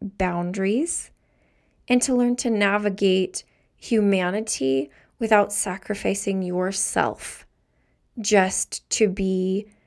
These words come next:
like, the person that takes the punches, right? So I want to take a moment and remind all of you who feel like you're angelics to work on your solar plexus,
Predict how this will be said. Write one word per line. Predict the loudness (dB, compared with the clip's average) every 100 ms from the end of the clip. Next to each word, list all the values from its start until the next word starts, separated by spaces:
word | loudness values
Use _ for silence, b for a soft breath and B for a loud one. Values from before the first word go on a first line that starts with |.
| b b _
like, | -2 -2 -2
the | -4 -6
person | -4 -6 -4 -2 0
that | 0 0 -2
takes | -4 -4 -2 -8
the | -8 -8
punches, | -6 -6 -8 -6 -6 -6 -10 _ -6
right? | -2 -2 -2 -12 b b b b -10
So | 4
I | 6
want | 6 0 -2
to | -2 2 2 2
take | 2 0 2
a | 0
moment | 2 0 -2 -2
and | -4
remind | -2 -2 -2 -2 -2
all | -2
of | -2
you | -2 -2
who | -2 -4
feel | -2 -2
like | -4 -4
you're | -4
angelics | -4 -4 -2 -2 -2 -6 -12 -12 _ _ _ _ _ _ _
to | -4 -2 0
work | -2 2 2 2 -2 -14 _
on | -6 -4 -4 -6 -6
your | -6 -2 -2
solar | -4 -4 -2 -2 -4
plexus, | -8 -10 -6 -4 -4 -4 -6